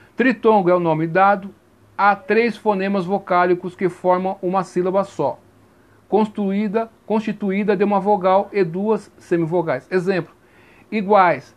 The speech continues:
semivogal, mais vogal, mais semivogal. Hiato. Hiato é o nome dado ao encontro de duas vogais em sílabas diferentes. Aqui,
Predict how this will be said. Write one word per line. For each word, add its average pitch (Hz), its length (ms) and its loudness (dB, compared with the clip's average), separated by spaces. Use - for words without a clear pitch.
semivogal, 202 880 0
mais 185 240 0
vogal, 202 520 2
mais 208 240 -2
semivogal. 185 600 0
Hiato. 208 580 2
Hiato 233 640 2
é 185 80 0
o 208 100 4
nome 190 320 0
dado 175 540 2
ao 180 100 2
encontro 202 540 -2
de 185 120 4
duas 196 280 0
vogais 196 640 0
em 196 160 -2
sílabas 214 800 0
diferentes. 190 920 -2
Aqui, 180 800 -4